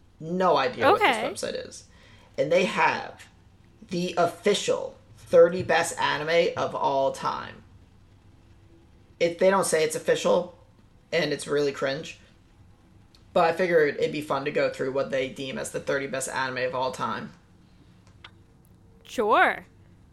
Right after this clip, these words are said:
Speaker 2: I
Speaker 1: And tell
Speaker 2: found the article, but I will not scroll through it.
Speaker 1: Oh, yeah, don't scroll through it.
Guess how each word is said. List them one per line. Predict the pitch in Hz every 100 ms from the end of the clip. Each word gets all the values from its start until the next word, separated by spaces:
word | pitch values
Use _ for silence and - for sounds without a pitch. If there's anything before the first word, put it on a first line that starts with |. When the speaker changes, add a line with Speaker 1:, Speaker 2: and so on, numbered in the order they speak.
| - -
Speaker 2:
I | 254
Speaker 1:
And | 277
tell | - 277 294
Speaker 2:
found | 359 370
the | 302
article, | 285 294 285 247 208 196
but | 196 240
I | 240
will | 247
not | 233 226 233 226
scroll | - 220 208
through | 190 202 175
it. | 165 160 - - - - -
Speaker 1:
Oh, | 202 120 - -
yeah, | 196 127
don't | - 214
scroll | 226 233 160
through | - 160 175
it. | - -